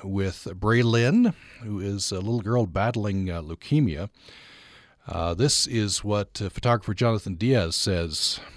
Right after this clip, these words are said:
about how his book True Heroes came about. He says, "I've always been fascinated by the power and poignancy of a child's imagination. Children are not afraid to dream big. They believe anything is possible.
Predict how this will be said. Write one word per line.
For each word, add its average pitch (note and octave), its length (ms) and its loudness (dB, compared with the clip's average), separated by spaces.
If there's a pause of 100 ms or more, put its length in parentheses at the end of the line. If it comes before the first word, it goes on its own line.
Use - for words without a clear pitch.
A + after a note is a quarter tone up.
(140)
about F2 280 -6
how F#2 180 0
his E2+ 240 -4
book F2 220 -2
True A2 220 0
Heroes G2+ 440 0
came G2 160 -4
about. E2+ 300 -2
He F#2 100 -8
says, G#2+ 220 -2
"I've G2+ 100 0
always C3+ 240 6
been G#2 160 0
fascinated A#2+ 540 2
by F#2+ 100 0
the F2 60 -4
power B2 280 4
and F#2+ 140 -2
poignancy B2 420 2
of F#2 60 -2
a E2 60 -4
child's A2+ 380 0
imagination. G2 680 -2 (560)
Children D#3 360 6
are B2 80 6
not B2+ 200 6
afraid D#3 340 4
to B2 80 4
dream A2+ 360 2
big. F#2 420 0 (560)
They F#2 100 0
believe A2 240 4
anything A2+ 320 2
is G2 80 -2
possible. F2+ 540 -2